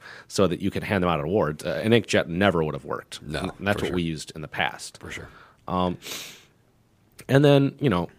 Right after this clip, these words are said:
Speaker 1: how you score the, how you score the meet is gonna have an impact on what awards you can afford or will do. Like, if you do every age and weight category, you know, you're gonna have more awards than if, say, you do,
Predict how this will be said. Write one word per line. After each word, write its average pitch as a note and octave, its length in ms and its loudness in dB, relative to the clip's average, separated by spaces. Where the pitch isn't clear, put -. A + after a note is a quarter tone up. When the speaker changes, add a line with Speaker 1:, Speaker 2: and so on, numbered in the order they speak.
Speaker 1:
how C#3+ 320 8
you B2+ 200 4
score G#2+ 420 6
the, F2 380 0
how - 120 8
you A3+ 80 6
score B2 260 6
the F#2 80 2
meet - 360 -4
is F#2 100 -2
gonna F#2+ 140 0
have F2 120 0
an F2 80 0
impact E2+ 380 -2
on D2+ 300 -4
what F2 160 2
awards D#2+ 420 0
you E2+ 60 -6
can D#2+ 120 -8
afford D#2 360 -6
or D2 40 -6
will C#2 140 -8
do. C#2+ 260 -4
Like, C2+ 280 -10
if F#2+ 160 -4
you G#2 60 -2
do F#2+ 200 0
every G2 340 2
age F#2 300 2
and F2 160 -2
weight F2+ 180 0
category, D#2 640 -4
you D2 80 -8
know, D2+ 60 -4
you're D#2 100 -2
gonna F#2+ 140 -4
have F#2+ 220 0
more F2+ 180 0
awards D#2+ 340 -2
than D#2 120 -6
if, D#2 100 -8
say, D#2+ 200 -2
you D#2 200 -4
do, D#2 380 -4